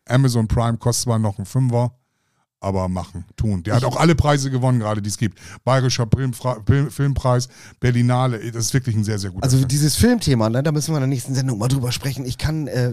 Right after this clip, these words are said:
Speaker 2: ich, wir wollten auch mal einen Film gucken jetzt. Ich
Speaker 1: Ja.
Speaker 2: hatte mir einen Fernseher geliehen vom Nachbarn.
Speaker 1: Okay, schön.
Speaker 2: Und das hat aber nicht geklappt.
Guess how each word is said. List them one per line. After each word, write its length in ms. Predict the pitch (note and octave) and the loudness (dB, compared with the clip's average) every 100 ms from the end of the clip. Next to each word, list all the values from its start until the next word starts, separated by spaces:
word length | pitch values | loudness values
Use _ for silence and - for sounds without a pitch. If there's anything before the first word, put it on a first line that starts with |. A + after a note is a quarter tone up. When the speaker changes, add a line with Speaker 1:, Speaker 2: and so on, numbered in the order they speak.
| D#2+ | -4
Speaker 2:
ich, 300 | G#2+ - - | -14 -12 -4
wir 160 | B2+ | -2
wollten 240 | D3 D#3 B2+ | 0 -2 -2
auch 140 | C#3 | -2
mal 120 | B2+ | -2
einen 100 | G2+ | -2
Film 260 | F#2 A#2+ G#2 | -2 -2 0
gucken 240 | A#2 G#2 | -4 -4
jetzt. 300 | C3+ F#3 - _ _ _ _ _ _ _ | -6 -6 -12 _ _ _ _ _ _ _
Ich 60 | - | 0
Speaker 1:
Ja. 60 | B2 | 4
Speaker 2:
hatte 120 | B2+ | 4
mir 100 | B2 | 4
einen 80 | A#2 | 2
Fernseher 420 | C3+ C3 C3+ C#3+ | 2 2 0 0
geliehen 320 | D3 D#3+ F#3+ | 0 -2 -4
vom 200 | - A#2 | -6 -4
Nachbarn. 380 | A#2+ - D3 A3+ - | -4 -4 -6 -6 -8
Speaker 1:
Okay, 260 | A2 A2+ | -2 -2
schön. 300 | F2+ F#2+ A#2+ B2 _ _ _ _ _ _ _ | -2 -2 -2 -2 _ _ _ _ _ _ _
Speaker 2:
Und 140 | C3 | -2
das 100 | B2 | 0
hat 140 | D3 C3 | 2 2
aber 160 | A#2+ | 4
nicht 140 | B2 - | 2 0
geklappt. 400 | A#2 G#2 - - | -4 -4 -4 -8